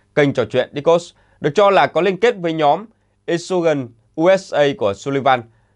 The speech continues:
Nhóm này được mô tả là thành lập một liên minh cầu vòng để đoàn kết tất cả mọi người dưới một biểu ngữ để đấu tranh giải phóng và tự do cho tất cả mọi người. Nhật ký trò chuyện chứng từ cáo buộc liên bang gần đây chống lại Sullivan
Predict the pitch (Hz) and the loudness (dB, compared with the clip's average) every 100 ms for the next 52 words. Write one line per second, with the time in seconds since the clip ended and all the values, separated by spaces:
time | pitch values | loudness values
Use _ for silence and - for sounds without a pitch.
0 | - 185 214 208 170 160 208 208 127 107 | -2 0 2 2 0 -2 0 2 2 2
1 | 117 113 143 143 139 127 127 180 202 208 | 0 -2 -2 0 -2 -4 -6 -2 0 -2
2 | 175 147 123 123 117 - _ 101 98 107 | -2 0 2 0 -2 -8 _ -12 -8 -8
3 | 107 180 214 175 104 110 117 107 95 117 | -8 -8 -8 -4 -4 -4 -8 -6 -6 -8
4 | 165 127 107 95 156 202 240 _ - 110 | -10 -6 -8 -6 -6 -6 -8 _ -10 -6
5 | 120 143 180 135 98 - 107 143 107 - | -4 -2 -4 -2 -6 -6 -8 -4 -6 -6
6 | 143 - 147 139 _ _ 113 104 - 120 | -10 -4 -2 -2 _ _ -10 -8 -4 -4
7 | 95 110 107 90 _ _ _ _ _ _ | -4 -4 -4 -6 _ _ _ _ _ _
8 | _ _ _ 151 170 170 202 220 - 180 | _ _ _ -4 0 0 0 -2 0 -2
9 | - - 151 180 180 135 175 - 139 139 | -2 -8 -8 -4 -2 0 -2 -4 -4 -2
10 | 139 135 127 _ _ _ 131 131 160 156 | -2 -2 -6 _ _ _ -4 0 0 0
11 | 139 165 175 131 147 131 120 | -2 0 -2 -2 -6 -2 -4